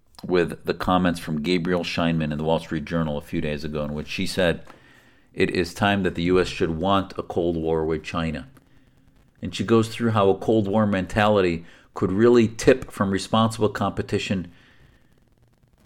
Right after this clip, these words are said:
to deeper competition. I want to leave you with the comments from Gabriel Scheinman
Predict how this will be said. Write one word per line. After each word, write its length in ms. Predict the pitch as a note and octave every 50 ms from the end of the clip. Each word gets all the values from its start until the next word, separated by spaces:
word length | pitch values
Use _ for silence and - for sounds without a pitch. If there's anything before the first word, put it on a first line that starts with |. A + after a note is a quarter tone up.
| _ _ _
to 140 | - - F2+
deeper 420 | D#2+ D#2+ G#2 B2 B2 - - F#2 -
competition. 720 | - - F2 E2+ E2 - E2+ - - F2+ D#2+ - - - - - - _ _ _ _ _ _ _ _ _ _ _ _ _ _ _ _ _ _ _ _ _ _ _ _ _ _ _ _ _ _ _ _ _ _ _ _ _ _ _ _ _ _ _ _ _ _ _ _ _ _ _ _ _ _ _ _ _ _ - - _ _ _ _ _ _ _ _ _ _ _ _ _ _ _ _ _ _ -
I 40 | G#2
want 140 | A2 A2 G#2+
to 60 | G#2
leave 200 | A#2+ B2 A#2+ A#2
you 120 | A#2+ A#2
with 460 | A2+ B2 B2+ B2 - G#2 - - -
the 140 | - A2 A2
comments 340 | - - F3+ - - - E2+
from 160 | - F#2 F2+
Gabriel 360 | E2 G2+ G2 F#2 F2+ F#2 F#2
Scheinman 560 | F2 - - G2+ F#2+ F#2 F2+ F2 E2+ E2+ E2